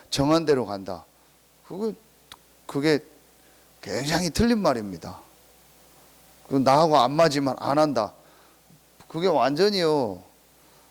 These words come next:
어, 사단이 제일 좋아하는 겁니다. 제가 여러 번 얘기했잖아요. 우리나라 속담 중에 제일 안 좋은 속담이 뭐라고요? "눈에 흙이 들어-, 흙이 들어가기 전까지는 나는 절대로 안 한다." 그게 제일,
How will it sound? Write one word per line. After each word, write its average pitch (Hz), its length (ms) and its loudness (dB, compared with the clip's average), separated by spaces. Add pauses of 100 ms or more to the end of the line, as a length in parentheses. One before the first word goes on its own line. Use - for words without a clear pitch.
(200)
어, 101 180 -12
사단이 196 440 0
제일 185 600 -2 (200)
좋아하는 147 480 0
겁니다. 101 400 -12 (720)
제가 170 240 2
여러 170 180 6
번 226 180 0
얘기했잖아요. 139 560 0
우리나라 156 340 -2
속담 190 400 0
중에 156 200 -6
제일 - 240 -10
안 175 380 0
좋은 139 180 -4
속담이 135 340 -2
뭐라고요? 113 400 -4 (960)
"눈에 120 480 0
흙이 220 360 0
들어-, 190 320 0
흙이 233 320 -2
들어가기 151 400 2
전까지는 120 580 -4 (420)
나는 117 260 -4
절대로 - 560 -4
안 - 160 -12
한다." 101 340 -14 (640)
그게 160 200 -2
제일, 214 760 0